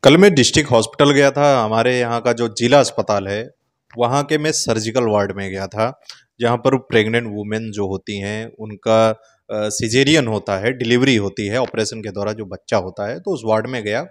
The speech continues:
वहाँ पे कई पेशेंट मैंने ऐसे देखे, मैं अपना पर्सनल एक्सपीरियंस शेयर कर रहा हूँ दोस्तों आपसे।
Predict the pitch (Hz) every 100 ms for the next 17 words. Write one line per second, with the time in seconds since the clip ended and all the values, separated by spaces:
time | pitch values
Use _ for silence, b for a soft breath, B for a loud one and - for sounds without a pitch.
0 | _ b b b b b - 139 151 -
1 | - - 190 202 143 113 123 135 143 113
2 | 104 107 117 104 101 - 131 101 95 107
3 | 123 147 _ _ _ 117 120 - 127 127
4 | - 123 113 - 131 139 98 - - 135
5 | 175 131 110 101 98 98 98 98 92 101
6 | 101 -